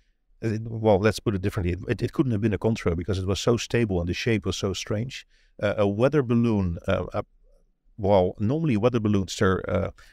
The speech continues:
they're el-, elongated vertically, um, s-, s-, and they're pretty, uh, bright because the sun is often reflecting off them. Well, in this case, well, of course, the sun was already gone, but it was just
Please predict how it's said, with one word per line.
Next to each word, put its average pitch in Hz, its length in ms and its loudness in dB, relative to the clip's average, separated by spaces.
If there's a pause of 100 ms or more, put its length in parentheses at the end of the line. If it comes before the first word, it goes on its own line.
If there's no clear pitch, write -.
(120)
they're - 160 -6
el-, 107 120 2
elongated 131 600 0
vertically, 139 640 0
um, 95 720 -2
s-, 104 200 -14
s-, - 380 -8 (120)
and 104 460 0 (400)
they're 98 160 0
pretty, 107 360 2
uh, 101 60 2
bright 98 400 0
because 104 220 -4
the - 80 -6
sun 107 200 2
is 92 120 -2
often 104 240 -4
reflecting 101 480 -2
off 107 140 -2
them. 117 220 -4
Well, 107 140 2
in 107 60 2
this 123 160 0
case, 123 440 0 (400)
well, 101 140 -2
of - 80 -4
course, 95 220 -6
the - 100 -12
sun 123 220 2
was 101 140 0
already 98 260 0
gone, 107 300 4
but 110 160 -2
it 95 140 -6
was 107 160 0
just - 400 -4